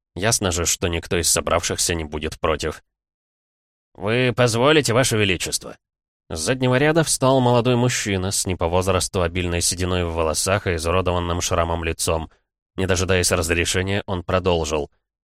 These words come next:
"Я прошу исключить из списка мадам де Ворг графиню де Бамон. Её семья всегда была верна Галлии, и я уверен". "Ах, вы уверены?" Голос короля от возмущения сорвался на хрип.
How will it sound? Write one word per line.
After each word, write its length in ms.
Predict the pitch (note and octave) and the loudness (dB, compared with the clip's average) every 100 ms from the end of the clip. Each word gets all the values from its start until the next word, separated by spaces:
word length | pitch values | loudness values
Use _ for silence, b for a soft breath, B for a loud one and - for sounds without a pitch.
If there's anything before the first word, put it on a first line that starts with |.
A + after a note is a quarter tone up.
| _ _ _ _ | _ _ _ _
"Я 200 | E2 A2 | -2 0
прошу 340 | - A2 C#3 A#2+ | 2 2 2 0
исключить 480 | - A2 G#2+ B2 | 0 -2 -2 -2
из 100 | G#2 | 0
списка 440 | - - A2+ - G#2 | 0 0 -2 0 2
мадам 440 | G2+ G2 G#2+ G2+ | 2 2 0 0
де 120 | F#2+ | 0
Ворг 320 | F2+ G#2 G#2+ F2 | 0 2 2 0
графиню 580 | D#2+ E2 - F#2 F#2+ | -2 -2 -2 -4 -2
де 120 | E2+ F2+ | -2 0
Бамон. 500 | F2+ F2+ G2+ E2 - _ _ _ - | 2 2 0 0 -6 _ _ _ -8
Её 180 | E2+ A2 | -2 2
семья 360 | B2+ A2+ B2+ | 2 2 0
всегда 340 | - A2 A2+ A#2 | 0 0 0 0
была 220 | A#2 A2+ | 2 2
верна 400 | G#2+ A2 B2+ C3 | 0 0 0 0
Галлии, 440 | G#2 F#2+ E2+ F2+ | 2 2 2 0
и 140 | F2 G2 | -2 -6
я 220 | F#2 F#2+ | -2 0
уверен". 400 | F#2 A2+ A2+ A2+ _ _ _ - | 0 2 2 -2 _ _ _ -4
"Ах, 260 | G3+ G#3 F#3+ | 0 2 4
вы 200 | G3+ G#3 | 8 10
уверены?" 760 | F#3+ D#3+ A#3+ D4+ C#4+ E3+ A#2+ _ _ _ _ - | 10 8 6 8 6 4 0 _ _ _ _ -4
Голос 320 | F2 F2 - | 0 2 2
короля 340 | F#2 F2+ G#2 | 2 2 2
от 100 | F#2+ | 0
возмущения 600 | F2+ F2 E2+ - F#2+ G2 | 0 -2 -2 -2 -2 -2
сорвался 520 | F#2 F2 E2+ D#2+ - | -2 0 2 2 0
на 100 | F2 | -4
хрип. 300 | E2+ F2 D#2+ | -2 -4 -4